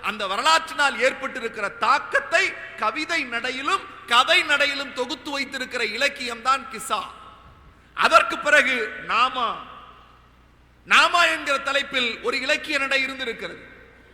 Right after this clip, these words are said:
அந்த பாரசீக மொழி நாமோ என்கிற அந்த தொடக்கத்திலிருந்து நாமா என்கிற மறைமாற்றம் செய்யப்பட்டு அந்த தலைப்பிற்குள் வருகிற போது, பாரசீகம் என்பது கதை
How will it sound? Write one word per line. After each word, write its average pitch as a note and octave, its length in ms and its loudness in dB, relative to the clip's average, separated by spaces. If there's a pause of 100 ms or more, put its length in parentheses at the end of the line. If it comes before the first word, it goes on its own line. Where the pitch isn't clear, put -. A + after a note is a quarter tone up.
(680)
அந்த A3+ 220 2 (140)
பாரசீக E4 640 6
மொழி C#4 160 -4 (100)
நாமோ D#4+ 320 4 (160)
என்கிற C4+ 240 0 (160)
அந்த A#3+ 260 -4
தொடக்கத்திலிருந்து C#4 840 -2 (120)
நாமா D4+ 340 4 (280)
என்கிற B3 240 2 (480)
மறைமாற்றம் D#4 680 0
செய்யப்பட்டு A#3+ 560 -4 (380)
அந்த G3+ 280 -6
தலைப்பிற்குள் C4 560 -6
வருகிற G#3+ 300 -4
போது, F#3 320 -6 (380)
பாரசீகம் C4 800 -2
என்பது G#3+ 360 -8 (420)
கதை B3+ 280 2